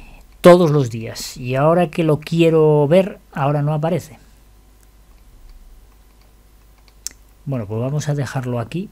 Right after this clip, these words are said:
porque veo que el carrito ha decidido pasar de mí, cansó de mí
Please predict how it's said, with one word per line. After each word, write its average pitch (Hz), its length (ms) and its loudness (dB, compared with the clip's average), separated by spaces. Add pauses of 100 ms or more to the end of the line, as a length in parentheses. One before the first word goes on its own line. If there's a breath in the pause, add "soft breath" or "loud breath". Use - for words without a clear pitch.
porque 104 400 -14
veo 123 260 -8
que 123 80 -12
el 113 120 -10
carrito 110 800 -8 (200)
ha 127 220 -6
decidido 127 560 -8
pasar 127 380 -8
de 107 100 -8
mí, 160 220 -4 (760 loud breath)
cansó 123 380 -2
de 110 80 -4
mí 165 220 -4